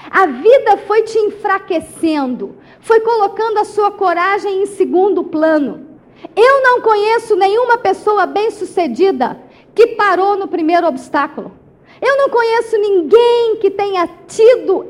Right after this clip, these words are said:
êxito na vida que não tenha superado, superado, superado e superado. Mas talvez por que que você para no primeiro obstáculo? Talvez porque você acha que vai acontecer alguma outra coisa.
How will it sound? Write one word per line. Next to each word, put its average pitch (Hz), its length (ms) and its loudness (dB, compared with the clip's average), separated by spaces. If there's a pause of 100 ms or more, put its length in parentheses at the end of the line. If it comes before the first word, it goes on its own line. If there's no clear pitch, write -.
êxito 415 600 2
na 294 160 0
vida 349 480 0 (280)
que 494 140 4
não 440 200 2
tenha 427 360 -4
superado, 330 800 -2
superado, 311 800 -2
superado 302 720 -4
e 330 40 -2
superado. 320 720 -4 (760)
Mas 508 180 -2
talvez 508 340 0
por 508 180 -4
que 523 160 2
que 480 100 -4
você 453 280 -4
para 370 420 -2
no 339 100 -6
primeiro 311 400 -4
obstáculo? 226 680 -10 (640)
Talvez 494 560 0
porque 427 400 -2
você 359 380 -4
acha 339 500 -2
que 339 140 -8
vai 320 160 -2
acontecer 311 540 -6
alguma 269 360 -4
outra 262 260 -4
coisa. 247 460 -6